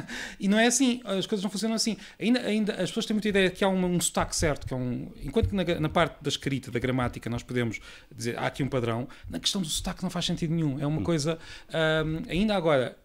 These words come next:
Speaker 1: ontem, não foi com um português, foi com uma inglesa que escreve livros sobre a língua. No fundo é como nós agora vamos fazer. <laughs> Mas
Speaker 2: Hum.
Speaker 1: ela escreve já há muitos anos sobre como escrever bem, como, ahm, como escrever bem um,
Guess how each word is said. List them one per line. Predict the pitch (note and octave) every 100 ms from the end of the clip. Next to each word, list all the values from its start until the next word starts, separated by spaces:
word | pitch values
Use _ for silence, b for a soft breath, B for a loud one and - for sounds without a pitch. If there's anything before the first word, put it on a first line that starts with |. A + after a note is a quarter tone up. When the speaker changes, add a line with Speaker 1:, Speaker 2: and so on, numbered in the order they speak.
| _ -
Speaker 1:
ontem, | F3 E3+ F3 G#3 G3+
não | D#3+
foi | D#3 F#3
com | F#3
um |
português, | D3+ - A#2+ A2
foi | D3
com | -
uma | E3 C#3+ - - -
inglesa | F#3 E3 F3 E3+ F3 A3+ - - -
que | -
escreve | - F#3+ D#3
livros | D#3+ F#3+ -
sobre | F#3+ E3+
a |
língua. | A2+ G2+ - _ - _ _
No | C#3+
fundo | A#2+ G3+
é | G3+
como | G3
nós | F3+ D#3+
agora | D3+ D3
vamos | C#3+
fazer. | C3+ B2 - C4+
<laughs> | - D4
Mas | - D#3
Speaker 2:
Hum. |
Speaker 1:
ela | G3+
escreve | - G3+ E3+
já | F#3
há |
muitos | F3+ E3 E3
anos | F#3 G3 - B B
sobre | - B3 B3+ B3 B3 -
como | G#3+ G#3+
escrever | - C#3 G#2+
bem, | - -
como, | - G#3+ G3 F3 - -
ahm, | D#3 D3 C#3+ C#3 C3+ C3+ D3 C#3+
como | E3+ D#3+ D3 C#3 C3 B2+ C3+ C#3
escrever | - B2+ C3+
bem | C3 C3
um, | B2 A#2 A2+ A#2+